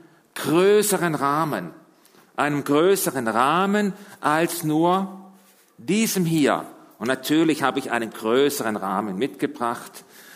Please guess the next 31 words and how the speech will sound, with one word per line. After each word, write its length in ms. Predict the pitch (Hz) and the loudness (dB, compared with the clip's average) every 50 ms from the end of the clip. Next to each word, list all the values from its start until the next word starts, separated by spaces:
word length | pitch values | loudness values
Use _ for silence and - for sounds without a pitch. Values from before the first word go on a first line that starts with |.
| - - - | -20 -10 -6
einen 260 | 107 104 110 113 98 | -4 -2 -2 -2 -4
himmlischen 760 | 85 85 85 95 110 120 117 113 110 107 95 - - 107 98 | -6 -6 -6 -4 -2 0 0 0 0 0 -2 -2 -4 -6 -6
Rahmen. 580 | 92 85 85 90 104 127 151 175 202 208 226 214 208 - - - - - - - - _ - | -6 -6 -4 -2 0 2 2 2 2 2 2 -2 -4 -6 -12 -16 -18 -20 -20 -20 -20 _ -12
Den 240 | - 135 135 123 135 | -8 -6 -4 -2 -2
hat 160 | 143 139 143 | -2 -2 -2
nämlich 280 | 139 127 123 123 - | -4 -4 -4 -4 -4
Sophia 520 | - 135 123 - - - 139 127 101 95 107 | -6 -8 -8 -8 -8 -6 -4 -4 -4 -4 -4
Herde 500 | 107 101 117 120 123 127 131 123 139 151 | -4 -4 -2 0 0 0 -2 -2 -4 -6
für 180 | - - 131 | -6 -8 -10
mich 300 | 120 120 123 120 - - | -8 -8 -8 -10 -12 -14
gestaltet. 1000 | - 101 98 - - - - 101 95 90 92 101 101 - 156 185 196 196 - - - - _ _ _ - - - - - _ _ _ _ _ _ _ - - - - - - - _ _ _ _ _ _ _ _ - - - - - _ _ _ _ _ _ _ _ _ _ _ _ - | -14 -14 -12 -12 -12 -10 -10 -8 -8 -6 -6 -6 -6 -4 -4 -6 -4 -4 -8 -12 -12 -16 _ _ _ -20 -20 -20 -20 -20 _ _ _ _ _ _ _ -20 -20 -20 -20 -20 -20 -20 _ _ _ _ _ _ _ _ -20 -20 -20 -20 -20 _ _ _ _ _ _ _ _ _ _ _ _ -20
Das 140 | - - - | -16 -16 -14
sieht 200 | - - - - | -14 -14 -16 -14
man 80 | 90 92 | -12 -12
ja 80 | 85 | -12
natürlich 240 | 80 - - - - | -12 -14 -16 -18 -18
gleich, 300 | - - - 78 80 - | -20 -20 -18 -18 -18 -18
dass 240 | - - - - - | -18 -18 -18 -20 -20
das 260 | - - - - - - - - _ _ _ _ _ _ - | -20 -20 -20 -20 -20 -20 -20 -20 _ _ _ _ _ _ -20
ein 100 | - - | -20 -18
himmlischer 480 | - - 95 95 92 - - - - - | -14 -12 -10 -10 -10 -10 -12 -14 -14 -14
Rahmen 320 | - 78 82 87 95 92 | -14 -14 -14 -14 -14 -16
ist, 160 | 76 - - | -16 -16 -18
ist 180 | - - - - | -18 -18 -18 -20
ja 60 | - | -18
klar. 340 | - - - - 62 69 - _ _ _ _ _ _ | -20 -18 -18 -18 -18 -18 -20 _ _ _ _ _ _
So. 400 | - - 117 139 123 92 76 - - - - - _ _ _ _ _ _ _ _ _ _ _ _ _ _ _ _ _ _ _ _ _ _ - - - - - - - - - _ - | -12 -4 0 0 0 0 -2 -6 -14 -20 -20 -20 _ _ _ _ _ _ _ _ _ _ _ _ _ _ _ _ _ _ _ _ _ _ -20 -20 -20 -20 -20 -20 -20 -20 -20 _ 0
Ich 240 | 190 220 208 214 185 | 2 2 2 2 2
nenne 260 | 180 165 165 165 151 | 2 4 2 2 2
das 320 | - 135 143 165 - - | 2 2 2 0 -2 -2
hier 420 | 180 180 180 185 185 196 190 180 | 0 2 2 2 2 0 -2 -6